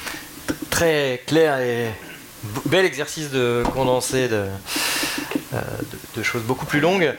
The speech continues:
Euh, du coup, je vais me retourner vers toi. On va peut-être reprendre peut-être les éléments de ta démo. Est-ce que tu veux qu'on monte ta première démo ou ?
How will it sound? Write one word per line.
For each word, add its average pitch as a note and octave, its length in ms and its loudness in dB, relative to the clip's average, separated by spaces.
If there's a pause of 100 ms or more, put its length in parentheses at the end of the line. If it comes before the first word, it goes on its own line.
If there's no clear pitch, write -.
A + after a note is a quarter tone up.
(400)
Euh, B2 800 2
du C3+ 100 -10
coup, F3+ 100 -2
je D3 80 -2
vais D3+ 80 2
me D3+ 100 2
retourner F3 500 -2
vers D#3+ 120 0
toi. F#3+ 120 0
On E3 40 4
va D3+ 80 2
peut-être E3 260 -2
reprendre D#3+ 320 2
peut-être C#3 340 -2
les C3 160 2
éléments C#3 240 2
de C#3+ 40 -6
ta D3 80 2
démo. D#3 180 0
Est-ce E3+ 100 -4
que - 40 -2
tu - 140 -2
veux F3 60 0
qu'on E3 180 2
monte E3 260 2
ta D3+ 120 2
première D3+ 360 -2
démo D#3 360 2
ou ? C#3+ 520 2